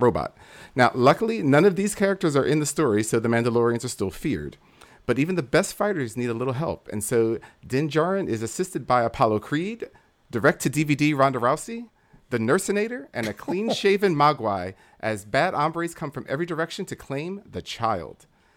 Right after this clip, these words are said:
Part action extravaganza, part barely interesting storytelling, all Star Wars. If you have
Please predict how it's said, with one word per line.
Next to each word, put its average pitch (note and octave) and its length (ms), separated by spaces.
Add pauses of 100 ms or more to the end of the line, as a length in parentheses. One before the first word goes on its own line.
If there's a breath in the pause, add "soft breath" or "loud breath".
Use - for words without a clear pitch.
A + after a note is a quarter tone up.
(360)
Part E3 220
action D#3+ 380
extravaganza, E3 680
part F3 380
barely D3+ 300
interesting D#3+ 420
storytelling, G2+ 640 (320 soft breath)
all A2+ 240
Star F#2+ 260
Wars. C#2 440 (400)
If B2 120
you C#3 120
have C3+ 120